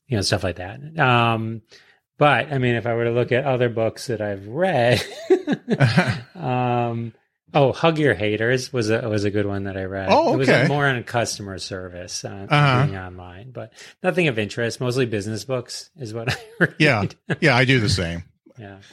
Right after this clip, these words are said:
Speaker 2: But business books can be fun too.
Speaker 1: Yeah, some are really good. Some are
Speaker 2: Yeah.
Speaker 1: good. Yeah.
Speaker 2: Yeah. So, um, the last question on this is, um, what, what would be your top three comedy albums or specials?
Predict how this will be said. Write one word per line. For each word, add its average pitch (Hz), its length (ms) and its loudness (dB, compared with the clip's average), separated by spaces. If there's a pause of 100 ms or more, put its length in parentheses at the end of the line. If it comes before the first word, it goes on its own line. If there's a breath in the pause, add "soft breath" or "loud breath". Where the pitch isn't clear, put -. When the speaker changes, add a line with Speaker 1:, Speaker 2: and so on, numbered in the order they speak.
(380 loud breath)
Speaker 2:
But 156 220 4
business 262 320 2
books 139 300 2
can 135 100 -2
be 110 140 0
fun 98 260 -4
too. 87 300 -4 (840)
Speaker 1:
Yeah, 330 120 0
some 226 260 -2
are 196 60 -4
really 117 240 0
good. 101 320 -6
Some 131 220 -10
are 120 80 -8
Speaker 2:
Yeah. 101 180 2
Speaker 1:
good. 101 80 -12 (140)
Yeah. 120 220 -14 (420)
Speaker 2:
Yeah. 110 180 -2 (360 loud breath)
So, 160 540 4 (300)
um, 131 640 4 (500)
the 143 100 -4
last 143 340 4
question 156 360 2
on 120 180 4
this 117 340 4
is, 113 440 0
um, 104 640 2 (1600)
what, 160 160 2
what 180 140 4
would 151 160 -2
be 139 100 6
your 120 140 4
top 113 340 2
three 113 380 0
comedy 107 600 2
albums 101 500 2
or 95 80 -4
specials? - 680 -4